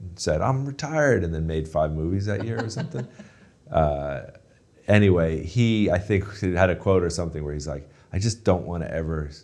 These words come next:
be, spend another day in a Scout van, 'cause they're just tiresome, right? Like, to be in this van, traveling around, going in and out of, like, apartments and locations, and just,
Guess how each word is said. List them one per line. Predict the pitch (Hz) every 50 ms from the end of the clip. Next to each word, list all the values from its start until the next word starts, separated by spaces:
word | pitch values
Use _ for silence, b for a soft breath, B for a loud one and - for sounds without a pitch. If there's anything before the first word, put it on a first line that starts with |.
| - - -
be, | - 82 78 - - 82
spend | 92 - - 95 87
another | 82 80 78 78 78 78
day | 71 78 78
in | 73 69
a | 69
Scout | - - - 76 78 82 80 -
van, | - 113 117 117 127 135 139 135 b b b b b b b b -
'cause | - 123 113 101
they're | 120 120 113
just | 104 101 - 117 107 95 85 78 - - - - b b b b b b b b _ _ _ _ _
tiresome, | - - - 104 110 120 117 107 92 82 - - 71 60 - - - 73
right? | 80 85 87 92 104 120 120 -
Like, | 92 92 85 87
to | 101
be | 92 101 95 65 92
in | 95 101
this | 95 87 87
van, | 78 76 82 85 85 85 82 80 82 82 85 85 B B B B B B _
traveling | - - 82 87 95 95 92 90
around, | 90 87 85 82 82 82 82 82 82 80
going | 82 85 85 87 87
in | 90 92 92
and | 92 87
out | 85 85 82
of, | 82 76 82
like, | 82 80 78 78
apartments | - - - - 82 80 78 78 80 78 78 78 - 82
and | 80 80
locations, | 78 78 78 - 73 76 73 - - 80 78 78 71
and | 71 71 73
just, | 71 78 76 -